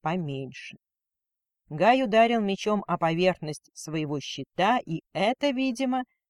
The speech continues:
означало начало поединка. Я зажмурилась и опустила голову. Не могла на это смотреть, но я прислушивалась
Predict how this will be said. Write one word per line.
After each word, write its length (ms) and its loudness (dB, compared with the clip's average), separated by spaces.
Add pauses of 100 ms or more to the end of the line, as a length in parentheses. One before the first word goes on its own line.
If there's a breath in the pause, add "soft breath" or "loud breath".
(120)
означало 800 0
начало 540 0
поединка. 680 -6 (520)
Я 220 0
зажмурилась 880 -2
и 100 -2
опустила 580 0
голову. 520 -4 (640)
Не 200 4
могла 540 4
на 220 2
это 240 -2
смотреть, 720 -6 (400)
но 160 -2
я 300 2
прислушивалась 1120 -2